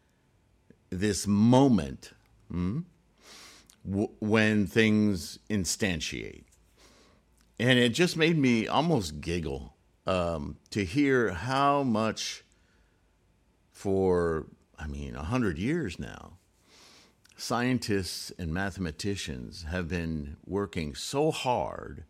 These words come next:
to define the characteristics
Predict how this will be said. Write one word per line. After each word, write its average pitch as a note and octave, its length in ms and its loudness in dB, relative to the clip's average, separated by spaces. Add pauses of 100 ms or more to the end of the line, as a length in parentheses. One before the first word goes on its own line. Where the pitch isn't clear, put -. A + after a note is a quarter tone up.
(760)
to A2 140 0
define E2+ 1040 -2 (380)
the D#2+ 120 -10
characteristics A#2 1300 -4